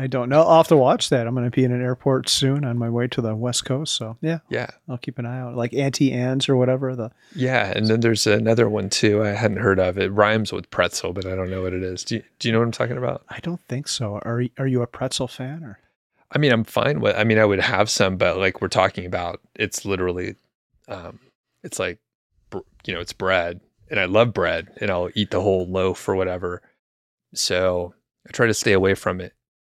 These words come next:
Speaker 2: and get my, that sort of carb from beer. So I know it's a trade-off, and I know the beers have carbs, but that's my,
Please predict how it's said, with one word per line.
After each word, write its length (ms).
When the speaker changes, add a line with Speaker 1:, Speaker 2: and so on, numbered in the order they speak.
Speaker 2:
and 160
get 100
my, 280
that 280
sort 280
of 100
carb 640
from 360
beer. 440
So 180
I 60
know 140
it's 120
a 40
trade-off, 500
and 100
I 40
know 380
the 60
beers 360
have 280
carbs, 480
but 260
that's 280
my, 340